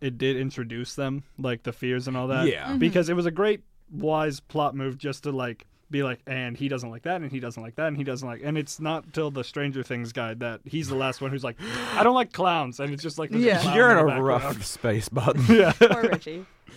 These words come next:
Speaker 3: Poor Richie. Yeah. I, um, I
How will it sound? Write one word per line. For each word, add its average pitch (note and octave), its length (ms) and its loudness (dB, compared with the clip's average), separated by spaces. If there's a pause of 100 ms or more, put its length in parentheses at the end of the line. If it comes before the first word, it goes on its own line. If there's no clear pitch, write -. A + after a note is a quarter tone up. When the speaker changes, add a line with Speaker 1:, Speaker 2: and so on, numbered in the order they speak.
(260)
Speaker 3:
Poor E3+ 140 -12
Richie. D#3+ 440 -20 (360)
Yeah. E3 260 -8 (220)
I, D#4+ 440 4 (100)
um, G3 540 0 (200)
I B3+ 380 0